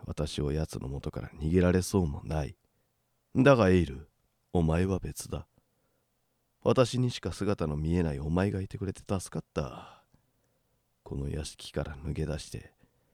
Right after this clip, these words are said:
アレスとライアに伝えてほしいことがある。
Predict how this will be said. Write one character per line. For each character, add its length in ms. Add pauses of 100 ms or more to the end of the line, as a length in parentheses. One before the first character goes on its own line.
(540)
ア 140
レ 100
ス 140
と 140
ラ 180
イ 120
ア 60
に 180 (300)
伝 260
え 60
て 100
ほ 140
し 240
い 20
こ 140
と 100
が 160
あ 40
る。 140